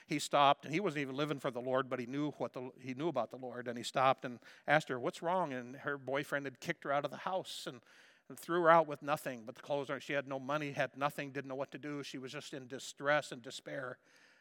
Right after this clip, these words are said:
And he says, "Well, come with me." And he took her to my mom, and my mom took her in. Well, Louise lived with my mom and was discipled, led to the Lord and discipled by my mom for several months, maybe six months. She didn't work, but she did all the housework and cleaned and prepared meals and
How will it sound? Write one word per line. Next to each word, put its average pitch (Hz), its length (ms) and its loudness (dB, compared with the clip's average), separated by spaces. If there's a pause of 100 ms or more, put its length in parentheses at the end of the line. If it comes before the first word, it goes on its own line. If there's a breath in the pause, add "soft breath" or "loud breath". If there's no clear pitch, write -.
(260 soft breath)
And 131 100 -4
he 135 80 -6
says, 147 220 -4
"Well, 165 100 -4
come 185 220 0
with 170 180 -4
me." 127 260 -8
And 123 120 -6
he 123 60 -6
took 180 240 -2
her 240 80 -4
to 185 100 -4
my 170 120 -2
mom, 147 360 2
and 127 100 -6
my 123 120 -4
mom 135 240 -2
took 135 200 -8
her 127 160 -4
in. 123 260 -4
Well, 120 120 -4
Louise 156 440 -6
lived 160 200 -4
with 151 160 -4
my 135 100 -2
mom 131 320 2
and 127 100 -6
was 123 120 -8
discipled, 139 560 -2
led 147 160 -2
to 175 80 -4
the 147 80 -10
Lord 131 300 -4
and 123 100 -12
discipled 135 540 -4
by 127 120 -2
my 120 140 -8
mom 123 380 -4 (480 loud breath)
for 123 120 -2
several 156 320 4
months, 135 360 -2
maybe 131 180 -4
six - 320 -8
months. 123 320 -6
She - 160 -8
didn't 160 200 -2
work, 151 220 2
but 127 100 -10
she - 140 -12
did 127 140 -4
all 135 160 2
the 131 80 0
housework 135 500 -2
and 139 100 -18
cleaned 139 440 -6
and 120 100 -8
prepared 127 420 -8
meals 135 460 -6
and 127 180 -8